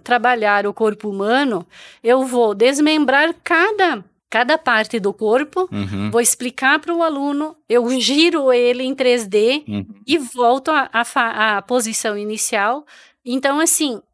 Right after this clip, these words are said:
Speaker 1: pro aluno, é, é, isso tudo vai trazer, eu acredito muito, numa motivação, numa interação, porque aí eu vou dizer,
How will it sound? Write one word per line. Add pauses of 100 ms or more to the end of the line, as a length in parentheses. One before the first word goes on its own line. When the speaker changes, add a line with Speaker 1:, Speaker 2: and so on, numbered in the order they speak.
(180)
Speaker 1:
pro
aluno,
é,
é,
isso
tudo
vai
trazer,
eu
acredito
muito, (460)
numa
motivação,
numa (140)
interação,
porque
aí
eu
vou
dizer,